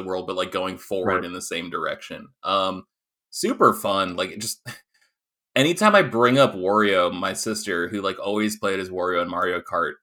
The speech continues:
Speaker 1: she does
Speaker 2: <laughs>
Speaker 1: one of two things. She always goes,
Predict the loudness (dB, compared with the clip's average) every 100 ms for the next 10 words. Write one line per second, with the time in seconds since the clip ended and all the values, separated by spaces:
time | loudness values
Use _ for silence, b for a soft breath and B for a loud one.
0 | -6 -2 0 2 0 0 -6 -2 2 2
1 | 0 -2 0 -2 -4 -4 -2 0 0 -2
2 | 0 -2